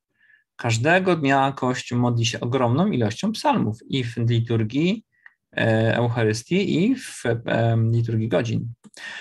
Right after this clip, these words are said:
I Dawid, e, ułożył psalmy pod natchnieniem Ducha Świętego, co nam tutaj pokazuje, e, katechizm Kościoła, tak jest, to nie było tylko jego poetyckie jakieś uniesienie, ale Duch Święty go natchnął.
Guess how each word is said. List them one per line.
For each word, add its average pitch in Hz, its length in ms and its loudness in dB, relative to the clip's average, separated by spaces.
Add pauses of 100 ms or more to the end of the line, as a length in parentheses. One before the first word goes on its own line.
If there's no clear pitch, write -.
(560)
I 175 520 2
Dawid, 143 760 2 (680)
e, 113 680 2 (300)
ułożył 127 540 2
psalmy 117 760 2 (1400)
pod 113 140 -4
natchnieniem 107 360 -2
Ducha 107 220 -2
Świętego, 110 800 2
co - 200 -8
nam 107 160 0
tutaj 107 220 -4
pokazuje, 107 500 -2 (200)
e, - 140 -4
katechizm 110 580 -6
Kościoła, 117 640 -2
tak 107 220 -4
jest, 120 320 -2
to - 80 -4
nie 113 120 2
było 117 200 2
tylko 113 240 -2
jego 107 280 0
poetyckie 113 600 -4
jakieś 110 320 -8
uniesienie, 110 480 -2
ale 107 100 -2
Duch 113 200 -2
Święty 113 240 -2
go 110 120 -2
natchnął. 143 540 -2